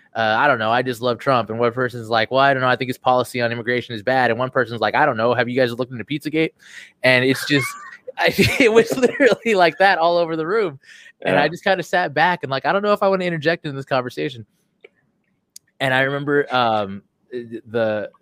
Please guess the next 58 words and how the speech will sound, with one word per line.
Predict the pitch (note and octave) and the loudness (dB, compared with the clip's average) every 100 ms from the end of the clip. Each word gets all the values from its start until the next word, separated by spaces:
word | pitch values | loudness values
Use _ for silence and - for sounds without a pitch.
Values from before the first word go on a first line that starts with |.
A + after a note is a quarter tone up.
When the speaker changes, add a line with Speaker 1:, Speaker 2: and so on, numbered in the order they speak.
| _ | _
Speaker 1:
our, | A#2+ A#2+ B2 | 0 0 4
our | B2+ B2+ | 4 6
elder | B2 B2+ A2+ A#2 | 6 4 2 0
in | A2+ A#2 | -2 -4
the | F#2+ | -6
group | A2 A#2 - | -4 -4 -2
kinda | B2 A2 | -2 0
afterwards | A2 A#2+ - G#2+ G2+ - | 0 -2 -2 -2 -4 -2
kinda | A2 | -2
pulled | - A2 | 0 -2
me | G#2+ | -2
aside | - A2 | -2 -2
and | G#2+ | -2
was | G#2 | -4
like, | G#2+ | 0
"Hey, | D3 C3+ | 2 2
when | A#2+ A#2+ A2 - _ _ _ _ _ | 0 -4 -6 -10 _ _ _ _ _
things | F3 | 4
get | G3+ F#3+ | 4 2
crazy, | D#3 E3 C3+ B2+ | 2 4 4 2
I | |
need | D3+ C#3+ | 2 0
you | |
to | C3+ | -2
kinda, | - C#3 C3 | 0 0 2
like, | A2+ F#2 - _ _ _ _ _ | 2 0 -4 _ _ _ _ _
get | - C3+ | 2 4
in | C3 B2 | 6 4
a | A2+ | 2
little | G#2+ | 2
bit | G#2 | 2
more | G#2 G#2+ | 2 4
with | G#2 G2+ | 4 2
that | G2 | 0
and | G2+ | -2
kinda | A#2+ A2 | -2 -2
draw | G2 A#2+ | 2 2
us, | A#2+ - - | 2 -2 -4
<laughs> | - | 0
help | F#3 G3 | 0 0
me | G3 | 0
draw | C3+ D3+ | 4 4
us | D#3+ - | 4 0
back | D#3 B2+ C3 - | 0 2 0 -6
to | C3+ A#2 G#2 - _ - | -6 -6 -6 -12 _ 0
what | B2 C3+ | 2 4
we're | C3 | 4
unified | B2+ B2+ B2+ - A2+ G2+ | 2 2 0 2 2 2
on, | F#2+ F2+ | 0 0
the | A2+ | 0
actual | C#3 - F#3 | 0 2 2
<laughs> | |
theology | D#3+ D3+ - D3+ C3 | 2 0 2 2 0
of | C3 | -4
Christ | - A#2+ G#2+ - | -2 -2 -2 -6
and | A2+ | -4
not | B2 A#2 - | -2 -2 -4
the | G#2+ | -6